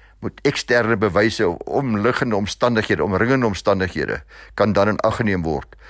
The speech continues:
om die bedoeling van die oorledene vas te stel. In hierdie geval het die hof bevind dat die oorledene se testament baie duidelik is, as geen soms onduidelik was nie. Die onduidelikheid bestaan net as jy gaan hoor na wat die kinders alles te sê gehad het, wat die mondelingse gesprekke was en wat in die verlede gebeur het.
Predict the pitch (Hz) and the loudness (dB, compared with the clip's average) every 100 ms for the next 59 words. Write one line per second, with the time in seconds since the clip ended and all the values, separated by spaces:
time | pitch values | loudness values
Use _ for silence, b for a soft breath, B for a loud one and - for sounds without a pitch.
0 | B B B - 107 104 98 95 117 123 | B B B -2 0 0 0 2 4 2
1 | 120 101 92 87 98 95 87 95 92 80 | 2 0 0 2 2 2 2 0 0 -4
2 | - 57 50 82 B B B B - 90 | -4 -4 -4 -8 B B B B -6 0
3 | 117 143 156 - 151 165 151 b b b | 2 2 0 2 2 2 -4 b b b
4 | - 92 113 120 - 123 104 98 90 107 | -2 0 0 0 0 2 2 2 2 0
5 | 127 - 107 104 104 110 90 123 147 120 | 0 0 -2 0 0 0 2 2 4 2
6 | 95 85 80 62 67 78 - 160 160 135 | 2 0 -2 -6 -8 -6 -4 -2 0 0
7 | 117 82 90 87 85 90 69 69 - - | 0 -2 -2 0 0 -2 -2 -4 -6 -14
8 | - B B B B B - - 104 127 | -16 B B B B B -12 -4 -2 0
9 | 123 113 117 123 113 104 104 - 117 117 | 2 4 2 2 0 -2 -4 0 2 2
10 | 123 95 - 95 - 92 104 104 101 90 | 0 -2 -2 -4 -2 -2 0 0 0 -2
11 | 104 120 110 95 87 98 101 - 101 - | -2 0 0 0 -2 -2 -4 -2 0 2
12 | 90 92 82 80 101 92 98 107 101 95 | 0 0 -2 0 0 0 0 0 -2 -4
13 | - - 101 - 104 92 92 85 80 92 | -6 -4 -2 0 -2 0 0 -2 0 -2
14 | 95 92 85 87 101 98 90 78 101 147 | 0 -4 -4 0 2 0 -2 0 2 2
15 | 180 | -2